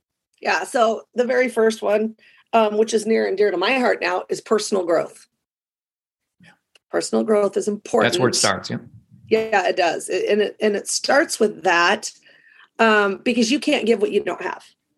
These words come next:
Speaker 1: Right?
Speaker 2: Right.
Speaker 1: And so you need to grow yourself enough so that you can give that away to other people.
Speaker 2: Yeah. We also want to, uh, influence. We want to be out there,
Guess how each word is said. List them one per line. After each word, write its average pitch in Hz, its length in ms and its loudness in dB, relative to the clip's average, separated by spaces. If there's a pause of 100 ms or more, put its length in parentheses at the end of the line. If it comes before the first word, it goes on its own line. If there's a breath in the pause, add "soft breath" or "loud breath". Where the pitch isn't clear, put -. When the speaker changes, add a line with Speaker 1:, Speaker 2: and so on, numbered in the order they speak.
(540)
Speaker 1:
Right? 175 240 -2
Speaker 2:
Right. - 180 -8
Speaker 1:
And 214 140 0
so 233 60 -2
you 220 120 0
need 220 220 0
to - 60 -6
grow 214 200 2
yourself 208 640 0
enough 190 280 -2
so - 120 -6
that 165 120 -6
you 170 120 -4
can 185 120 -4
give 165 160 -4
that 165 140 0
away 156 160 -2
to - 100 -8
other - 240 -12
people. - 340 -16 (1800)
Speaker 2:
Yeah. 151 180 4
We 131 120 2
also 175 280 4
want 156 300 2
to, 143 320 2
uh, 113 380 2
influence. 151 500 -2
We 123 80 -6
want 117 200 0
to 110 40 -4
be 123 140 0
out 120 200 2
there, 123 380 2